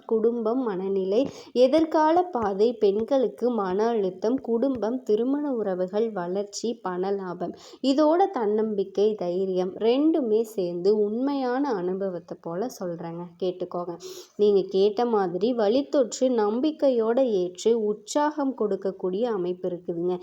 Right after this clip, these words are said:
இப்ப கன்னிராசி ஆண்கள் உங்களுடைய நிலை திரும்பக்கூடிய காலம்.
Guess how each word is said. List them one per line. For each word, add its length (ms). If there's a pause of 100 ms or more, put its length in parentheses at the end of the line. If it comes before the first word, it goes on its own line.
(160)
இப்ப 260
கன்னிராசி 800
ஆண்கள் 440
உங்களுடைய 580
நிலை 220
திரும்பக்கூடிய 960
காலம். 500